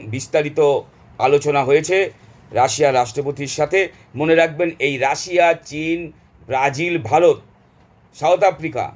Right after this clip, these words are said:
এদের নিয়েই কিন্তু ব্রিক্স, ব্রিক্সের একটি সংগঠন, যে ব্রিক্সকে মারাত্মক ভয় পাচ্ছেন ডোনাল্ড ট্রাম্প। কারণ এই ব্রিক্সের মধ্যেও কিন্তু প্রায়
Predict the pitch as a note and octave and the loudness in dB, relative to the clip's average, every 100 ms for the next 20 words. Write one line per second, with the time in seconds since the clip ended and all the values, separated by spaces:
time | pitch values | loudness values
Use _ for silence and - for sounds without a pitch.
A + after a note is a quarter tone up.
0 | - _ _ _ _ D3+ E3+ G3 F#3+ F#3 | -20 _ _ _ _ -4 0 0 0 0
1 | F#3+ E3+ E3 D#3+ A2 D3 - - - _ | 0 -4 -6 -6 -4 -4 -6 -16 -20 _
2 | - - F3+ G3 - E3+ E3 C#3+ C#3 B2 | -20 -2 -2 0 0 -2 -2 -6 -4 -2
3 | G#2 G#2+ G2 B2+ G#2+ E3 - F#3 F#3+ - | -4 -6 -4 -4 -2 -4 -2 0 0 0
4 | - - _ _ - - - _ _ - | -12 -20 _ _ -20 -20 -20 _ _ -20
5 | - - - E2 G#2 F#3 A3+ - A3 D#3+ | -20 -20 -18 -6 2 2 2 -2 -2 0
6 | E3+ E3+ D#3+ D#3+ B2+ A#2+ A2 G#2+ E2 D2+ | 0 0 -4 -8 -6 -8 -8 -10 -18 -18
7 | - C3+ B2+ G#2+ E3+ - A3 F#3+ F3+ D#3+ | -8 -6 -4 -2 -4 2 0 2 -2 -2
8 | E3 C#3+ C3+ D3 D3 C#3+ | -2 -6 -6 -4 0 0